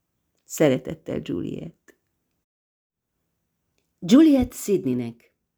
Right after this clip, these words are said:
Ezerkilencszáznegyvenhat június tíz. Kedves Sydney, most kaptam egy mesés csomagot az új titkárnőttől. Valóban Billy B Johnnak hívják? Se baj, akkor is egy zseni.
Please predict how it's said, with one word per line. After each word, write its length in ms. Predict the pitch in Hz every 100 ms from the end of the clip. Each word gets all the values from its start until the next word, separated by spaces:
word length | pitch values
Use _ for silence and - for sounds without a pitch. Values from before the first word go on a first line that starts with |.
| _
Ezerkilencszáznegyvenhat 1120 | 240 240 220 202 180 175 165 220 214 202 196
június 420 | 175 151 143 147
tíz. 440 | - 113 98 117 - _ _ _ _ _ _ _ _ _ _
Kedves 360 | 285 294 214 214
Sydney, 540 | - 180 156 147 _ _ _ _ -
most 400 | 233 311 - -
kaptam 480 | 190 202 - 208 185
egy 180 | 151
mesés 520 | 165 180 214 233 185 -
csomagot 480 | 185 180 170 180 180
az 160 | 170
új 220 | 160 196
titkárnőttől. 1000 | 190 185 - 156 147 147 147 - 165 165 160 135 120
Valóban 460 | 165 185 185 190 190
Billy 280 | 190 180 180
B 260 | 190 175
Johnnak 440 | 180 180 180 180 180
hívják? 800 | 220 214 143 135 - - _ _ _ _ _ _ _
Se 240 | - - 151
baj, 260 | 69 - _ -
akkor 320 | 277 - 175
is 140 | 143 -
egy 140 | -
zseni. 320 | - 82 -